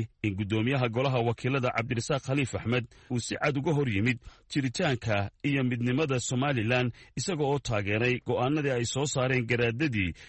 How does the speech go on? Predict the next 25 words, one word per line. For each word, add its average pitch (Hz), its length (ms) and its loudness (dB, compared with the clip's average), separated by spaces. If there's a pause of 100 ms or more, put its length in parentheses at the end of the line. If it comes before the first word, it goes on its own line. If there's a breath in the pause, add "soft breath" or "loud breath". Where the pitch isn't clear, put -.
(140 loud breath)
iyo 104 140 4
guddidii 123 400 0
saddex 143 300 -2
iyo 123 140 2
soddonka 139 440 -2
ka 180 160 -2
koobnaa 117 460 2 (320 loud breath)
ee 135 100 2
ku 196 140 -2
shiray 131 260 2
magaalada 127 440 2
Laascaanood, 120 720 0
go'aanadaasi 120 680 0
oo 123 160 2
ay 120 100 2
ku 180 140 -4
sheegeen 127 500 2 (340 loud breath)
in 160 120 0
gobollada 143 460 2
Sool, 123 340 0
Sanaag 139 400 0
iyo 139 200 2
Cayn 92 260 2 (360 loud breath)
aanay 139 260 2
Somaliland 127 800 0